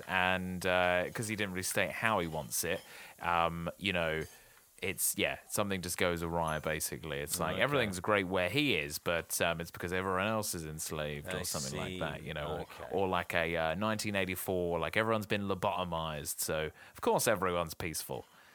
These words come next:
Speaker 2: Ah,
Speaker 1: Yeah.
Speaker 2: I see. Okay, all right.
Speaker 1: Maybe.
Speaker 2: Okay, okay, okay.
Speaker 1: Uh, maybe, I feel like we're gonna be running through those kinds of scenarios a
Speaker 2: Yeah,
Speaker 1: little bit.
Speaker 2: okay. Oh, okay, fair assumption. Okay. Um, all right, so we cut to the book show,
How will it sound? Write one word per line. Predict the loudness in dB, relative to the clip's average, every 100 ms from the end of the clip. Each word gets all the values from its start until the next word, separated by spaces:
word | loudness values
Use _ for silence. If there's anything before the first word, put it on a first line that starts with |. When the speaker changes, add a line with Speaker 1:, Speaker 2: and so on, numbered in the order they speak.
| -14 -8
Speaker 2:
Ah, | -2 2 2 2
Speaker 1:
Yeah. | 0
Speaker 2:
I |
see. | -4 -8 -8 -8 -10 -12 -6
Okay, | -6 -2 -2 0
all | 2
right. | 2 2
Speaker 1:
Maybe. | -2 -4
Speaker 2:
Okay, | -4 -4
okay, | -6 -6 -6
okay. | -6 -10 -10 _ -12 -6
Speaker 1:
Uh, |
maybe, | 0 2 4
I | 4
feel | 4 4
like | 4
we're | 2
gonna | 2
be | 0
running | 2 2 4 0
through | -2 0 2
those | 2 2 0
kinds | -2 -4 -2
of | -4
scenarios | -2 -2 -2 -2
a | 0 0 0
Speaker 2:
Yeah, |
Speaker 1:
little | 0 -2
bit. | -4
Speaker 2:
okay. | -8 -8 -6
Oh, | -4 -4 -6 -8
okay, | -8 -10
fair | -4 -2
assumption. | 0 -4 -6 -10 -14 -10
Okay. | -6 -4 -6 -14 -20 -20 -18 -18 -18 -20 _
Um, | 0 0 0 -4 -10 -14 _ _ _ -2
all | 0
right, | 2 2 0
so | 0 2 2 0
we | -4 -8
cut | -4 -4 -4
to | -6
the | -4
book | -4 -4 -4 -2
show, | -2 0 -2 -4